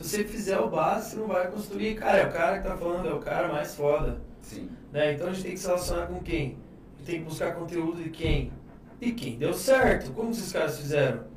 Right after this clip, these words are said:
Speaker 1: Como que o Thiago faz?
Speaker 2: Show.
Speaker 1: Cara, como que é meu olhar estratégico sobre as coisas? Eu quero me tornar um gestor, não ter um olhar estratégico. Cara, você tem que desenvolver. Todo mundo pode se transformar em líder, todo mundo pode ser gestor, todo mundo pode ser dono de empresa,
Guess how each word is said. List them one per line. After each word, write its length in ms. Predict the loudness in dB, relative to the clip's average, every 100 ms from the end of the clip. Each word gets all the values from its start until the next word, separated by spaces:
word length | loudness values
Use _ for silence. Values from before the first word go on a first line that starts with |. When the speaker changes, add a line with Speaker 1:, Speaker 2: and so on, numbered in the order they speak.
| -18 -20 0
Speaker 1:
Como 240 | 8 8 6
que 120 | 0
o 20 |
Thiago 340 | 2 4 4 2
faz? 520 | 4 4 4 -4 -14 -18 -18 -20 -20 -20 -20 -20 -20
Speaker 2:
Show. 340 | -18 -14 -12 -12 -8
Speaker 1:
Cara, 400 | 2 6 6 2 -12 -10 0
como 200 | 4 6
que 60 |
é 40 | 6
meu 120 | 8
olhar 180 | 8 8
estratégico 600 | 6 -2 0 0 0 -2
sobre 180 | -6 -6
as 120 | -4
coisas? 280 | -4 -4 -6 -12 -16 -18 -20 -12 -6
Eu 80 |
quero 160 | -2 0
me 40 |
tornar 240 | 2 2 2
um 20 |
gestor, 400 | 2 0 2 2
não 140 | 2 -2
ter 100 | -2
um 20 |
olhar 160 | -2
estratégico. 640 | -2 -4 -4 -4 -4 -6 -6
Cara, 120 | -6
você 60 | -6
tem 60 | -8
que 60 |
desenvolver. 520 | -8 -6 -4 -2 -2 -6 -16 -2
Todo 240 | 4 4 2
mundo 220 | -4 -4
pode 160 | -2 -2
se 80 | -2
transformar 420 | -4 -2 0 0
em 20 |
líder, 340 | 0 -2 -4 -8 -16 -18 -18 -4
todo 240 | 4 6 6
mundo 240 | 2 -2
pode 180 | -4 -6
ser 120 | -6
gestor, 500 | -8 -8 -6 -6 -6 -6
todo 220 | -2 0
mundo 280 | 0 -2 -2
pode 220 | -2 -2
ser 220 | -2 -4 -2
dono 220 | 0 0
de 120 | -2
empresa, 540 | -2 -4 -2 -2 -4